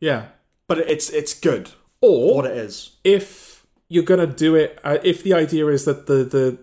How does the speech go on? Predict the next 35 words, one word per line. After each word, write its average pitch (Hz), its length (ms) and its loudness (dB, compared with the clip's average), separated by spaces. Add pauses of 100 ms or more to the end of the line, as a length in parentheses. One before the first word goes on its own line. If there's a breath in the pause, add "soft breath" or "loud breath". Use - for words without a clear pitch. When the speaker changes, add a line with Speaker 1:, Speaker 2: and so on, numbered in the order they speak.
(100)
Speaker 1:
what 143 240 -2
we're 147 80 0
seeing 147 320 -2
in 127 80 -6
the 123 80 -8
town 127 420 -8
isn't 139 400 -4
an 123 80 -10
impression, 117 540 -10
it 117 100 -6
is 131 220 0
the 131 100 -10
actual 117 380 -8
play - 220 -8
Speaker 2:
Yeah. 127 220 -2
Speaker 1:
taking 117 200 -12
place, - 640 -10 (240)
puppets. - 540 -12 (280)
Speaker 2:
Right. 135 280 -4 (380)
Speaker 1:
Or 180 200 4
do, 175 240 0
like, 165 320 -2
do 180 140 2
what 165 260 2
they 160 100 -2
do 156 160 0
with 151 140 -2
Warhorse, 151 580 -4
where 131 140 -4
they 120 60 -4
have, 135 180 -4
like, 131 160 -4
these 139 220 -6
kind 147 160 -6
of 123 280 -8